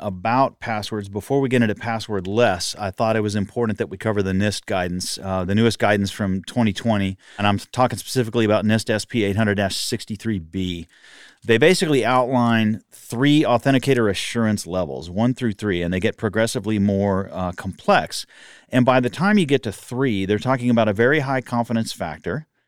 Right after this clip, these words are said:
and they're talking about proof of possession of a key through a cryptographic protocol, requires a hard-based authenticator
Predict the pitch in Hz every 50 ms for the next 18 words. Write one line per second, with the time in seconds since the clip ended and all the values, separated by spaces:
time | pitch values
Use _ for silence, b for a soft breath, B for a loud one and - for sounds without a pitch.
0 | _ _ - 120 120 120 120 117 - - 147 151 160 - 151 143 131 120 117 117
1 | 113 113 110 - - 120 101 - _ _ - - 185 202 - - 165 - - 127
2 | 117 131 143 143 - 156 131 98 101 - _ - - - 135 143 156 160 - -
3 | 131 107 104 - - 143 135 - 131 107 110 107 101 - 90 - _ - - -
4 | 113 110 120 143 - - 175 185 208 214 - _ _ _ _ _ _ _ _ _
5 | _ _ _ 120 117 - 147 135 127 123 117 101 110 151 160 170 156 165 160 -
6 | - 143 135 - 147 139 139 - 143 135 135 127